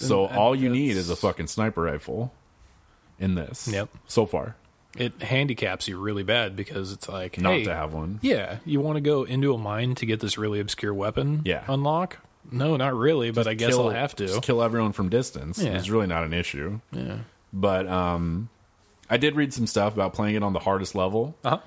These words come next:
Speaker 2: and then you turn markers off.
Speaker 1: What markers?
Speaker 2: Map markers.
Speaker 1: Oh, okay.
Speaker 2: So you really gotta navigate effectively, and then, like, one shot in the head takes you down, or a
Speaker 1: Mm-hmm.
Speaker 2: few in the body.
Speaker 1: Sure.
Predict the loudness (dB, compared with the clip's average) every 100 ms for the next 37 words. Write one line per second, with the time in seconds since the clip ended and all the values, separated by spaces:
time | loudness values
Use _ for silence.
0 | -6 0 0 0 0 0 2 0 0 0
1 | 0 0 -6 -18 _ _ -20 _ -6 -4
2 | -4 -4 -6 -6 -4 0 0 0 -2 -4
3 | -6 -8 0 4 4 0 -6 -10 _ _
4 | 0 2 4 2 0 2 2 2 2 2
5 | -2 0 -2 -2 -2 -2 0 -2 -8 -20
6 | _ -18 -4 -2 -2 -4 -2 0 0 0
7 | 0 0 0 0 -2 -2 -4 -2 0 2
8 | 2 0 0 -2 -2 -2 -2 -2 0 0
9 | 0 0 0 0 -2 -2 -2 0 0 0
10 | -2 -4 -6 -4